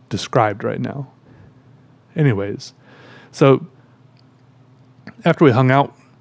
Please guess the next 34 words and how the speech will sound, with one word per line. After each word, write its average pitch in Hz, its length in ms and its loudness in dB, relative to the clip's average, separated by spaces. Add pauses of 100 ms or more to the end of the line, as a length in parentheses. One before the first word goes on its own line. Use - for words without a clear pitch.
we, 131 200 2
we, 143 220 -2
like, 123 300 -4 (320)
we 147 60 -2
were, 131 80 0
like, 110 180 -2
at, 123 80 -2
like, 117 180 -6
a, 95 360 -6 (500)
we 165 80 -2
were, 139 60 0
like, 120 100 -4 (140)
we're 151 80 -2
at 131 80 0
a 117 40 -2
cookout 104 480 -4
together 101 400 -6
or 107 40 -2
something 110 340 -10
one 104 140 -10
evening, 110 340 -8
and 113 100 -8
then 117 100 -6
I 113 100 -6
go 110 200 -2
home, 113 500 -4 (640)
and 120 100 -4
then 123 60 -2
I 120 80 -2
start 123 340 -4
thinking, 110 480 -4 (1600)
<sighs> - 20 -
I'm - 520 -12
like, 113 200 -8